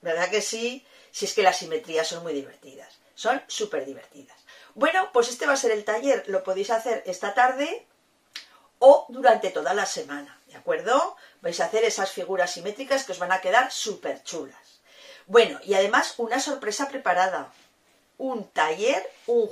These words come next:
juego de magia, que os lo dejo ahí debajo. Podéis hacer este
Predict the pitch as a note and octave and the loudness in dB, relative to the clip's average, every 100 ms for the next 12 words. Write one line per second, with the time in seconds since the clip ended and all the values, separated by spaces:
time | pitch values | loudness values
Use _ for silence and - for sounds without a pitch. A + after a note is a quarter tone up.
0 | - G#3+ A#3 C4+ E4+ E4+ B3+ G3 F3+ - | -4 4 4 6 2 0 2 4 4 0
1 | D#3 - - _ _ G3+ F#3 F3+ E3+ G3+ | -10 -12 -14 _ _ -6 -2 0 -2 -2
2 | - D#4+ F4+ - E3+ F3 G3 A3 B3 A3 | -2 -2 -2 0 0 0 0 -2 2 4
3 | F#3+ F3+ - - - G#3+ A3+ B3 D4 - | 4 2 -6 -12 -4 0 2 2 -2 -4
4 | F3+ F3+ G#3 F#3+ - G#3 - - - - | -4 -2 -2 -2 -2 -2 -2 -4 -6 -6